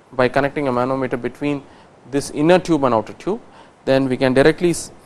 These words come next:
substitute that value out here, and you will get a measure,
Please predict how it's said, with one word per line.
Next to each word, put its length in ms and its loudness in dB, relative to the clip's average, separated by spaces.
substitute 640 -4
that 120 0
value 400 2
out 200 0
here, 200 0
and 120 -4
you 80 2
will 100 0
get 260 0
a 240 0
measure, 440 -6